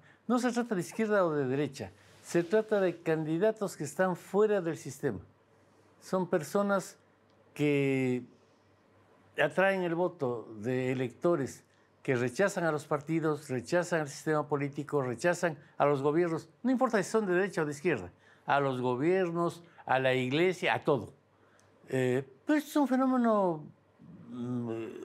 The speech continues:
universal que acá en Argentina, concretamente con Milei, creo que por momentos tomó ribetes demasiado extremistas que disgustan a la misma gente que está contra el sistema.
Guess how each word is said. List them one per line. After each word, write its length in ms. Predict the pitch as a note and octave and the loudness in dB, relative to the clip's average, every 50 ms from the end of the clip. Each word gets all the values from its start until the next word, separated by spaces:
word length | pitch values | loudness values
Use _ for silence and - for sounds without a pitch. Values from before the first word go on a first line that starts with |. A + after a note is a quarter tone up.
| - - - | -14 -8 -4
universal 720 | D#3+ E3 F3+ F#3+ G3+ G#3+ G#3+ G3 - - G3 G3 F#3+ - - _ _ _ _ _ _ _ _ _ _ _ _ _ _ | -2 0 0 2 2 2 0 0 2 2 2 2 0 -4 -12 _ _ _ _ _ _ _ _ _ _ _ _ _ _
que 380 | - - F#3+ G#3 G#3+ G#3+ G#3 E3 | -6 0 2 4 4 4 4 4
acá 800 | D3 D3 D#3+ E3+ E3 E3 - - - G3 G3+ G#3+ A3 A3 G#3+ G#3 | 4 4 4 2 0 -4 -12 -6 0 2 4 4 4 4 2 0
en 180 | G#3 G3 F#3 | 0 -2 0
Argentina, 1200 | F3+ E3+ D3+ C#3+ - F3 E3 D#3+ D#3+ D#3 D#3+ - G3+ G#3 G#3 G3 F3+ D3+ C3 B2 A#2 A2+ G#2 G2+ - - - - - - _ _ _ | 0 0 -2 -2 -4 -4 -4 -4 -4 -6 -6 -4 -2 0 2 2 2 2 2 2 0 -2 -4 -8 -12 -18 -20 -20 -20 -20 _ _ _
concretamente 640 | - C3 C3 C3+ F3+ F3 F3 E3+ F3+ F#3+ F3 F3+ E3+ | -6 -4 -4 -2 -2 0 0 0 0 0 -2 -4 -4
con 180 | E3+ D#3+ D#3 D#3 | -2 -2 -2 0
Milei, 340 | D#3 D#3+ F#3 F#3+ F3+ E3+ - - - _ _ _ _ | 0 2 2 2 2 0 -4 -14 -20 _ _ _ _
creo 220 | - G3+ A3+ A#3+ | -6 -2 -2 -2
que 140 | A#3 - G#3+ | 0 0 -2
por 180 | G#3+ - F#3+ F3 | 0 0 0 0
momentos 540 | E3+ F3 F3 G3 A3 A3 - G3+ F3 - - | 2 0 0 0 -2 -2 0 -2 -4 -2 -2
tomó 340 | - D#3+ D3+ E3 F#3+ G3+ | -2 -2 0 0 0 -2
ribetes 540 | F#3+ E3+ E3+ D#3 F3 F#3+ F#3+ F#3+ F3+ D#3 C#3 | 0 0 0 0 0 0 0 -2 -4 -4 -2
demasiado 640 | D3 C#3+ C#3 C3+ C3+ C3 - - F#3 G3 F3+ F3+ E3+ | -2 -2 -2 0 -2 -4 -4 -2 -2 -2 0 0 -2
extremistas 720 | E3 - - - C#3+ C3+ E3 G3 F3 - - F3 D#3+ - | -4 -4 -4 -2 -2 -2 -2 -2 -4 -4 -4 -4 -4 -4
que 180 | - - D3+ C#3+ | -4 -4 -4 -2
disgustan 880 | C3 C3+ C3 B2+ C3 C#3+ D3 G3 A3+ A3+ A#3 - - F3+ F3 F3+ E3 - - _ _ _ - _ _ - _ _ _ _ - - | -2 -2 -4 -2 -2 -2 0 0 0 -2 -4 -4 -2 -2 0 0 -2 -8 -12 _ _ _ -20 _ _ -20 _ _ _ _ -4 0
a 120 | C#3 D3 | 2 4
la 120 | D3 D3 | 4 4
misma 340 | D3+ E3+ G3+ G3 F#3+ F#3 E3+ | 2 2 0 -2 0 0 0
gente 200 | D3 G3 F#3 F3+ | 0 0 0 -2
que 60 | E3 | -2
está 160 | D3 C#3+ F#3+ E3+ | 0 0 0 0
contra 220 | F3 E3 E3 E3 | 0 0 -2 -4
el 60 | C#3+ | -4
sistema. 400 | C3+ D#3+ - - F#3 D3+ - F2+ | -6 -6 -2 0 0 0 0 -4